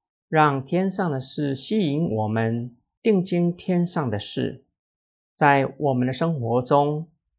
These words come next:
以及每一天所思想的，有哪一些会吸引我们，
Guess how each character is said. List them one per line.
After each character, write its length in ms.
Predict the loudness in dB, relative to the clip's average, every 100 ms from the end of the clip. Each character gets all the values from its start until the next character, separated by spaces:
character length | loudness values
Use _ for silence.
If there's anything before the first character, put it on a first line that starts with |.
| _
以 140 | -8
及 320 | 0 0 0
每 180 | -2 -2
一 40 | 0
天 240 | 0 0
所 200 | 0 -4
思 200 | -4 -6
想 300 | -6 -6 -8
的， 300 | -8 -8 -8 _ _ _ _
有 220 | 4 4
哪 220 | 4 2
一 60 | 0
些 260 | 0 0
会 220 | 0 0
吸 300 | -2 -2 0
引 160 | 0 0
我 180 | 0 0
们， 460 | 0 0 -2 -4